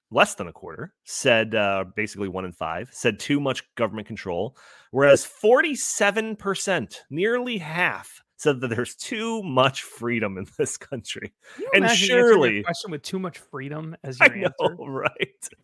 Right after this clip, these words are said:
Speaker 1: And surely they mean too much freedom for other people, you know? S-, uh, they can't imagine that they have too much freedom, right? It's gotta be for other people.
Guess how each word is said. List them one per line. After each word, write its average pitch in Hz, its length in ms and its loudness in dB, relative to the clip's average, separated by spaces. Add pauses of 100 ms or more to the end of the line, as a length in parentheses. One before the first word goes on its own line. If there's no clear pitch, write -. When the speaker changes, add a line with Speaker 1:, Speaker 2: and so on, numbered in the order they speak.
(380)
Speaker 1:
And 185 180 6
surely 196 440 6
they 156 160 6
mean 139 180 -2
too 147 140 -8
much 131 180 -4
freedom 110 280 -6
for - 180 -6
other 101 200 -4
people, 78 520 -12
you 104 120 -6
know? 92 180 -6
S-, - 220 -14
uh, 127 360 -2 (160)
they 165 120 0
can't 165 260 4
imagine 113 520 0
that 95 160 -6
they 110 440 2
have 90 220 -8
too 95 180 -14
much 82 260 -12
freedom, 87 340 -10
right? 95 160 -6
It's 107 140 -10
gotta 135 400 6
be 101 120 -4
for 92 200 -6
other 85 180 -8
people. - 480 -16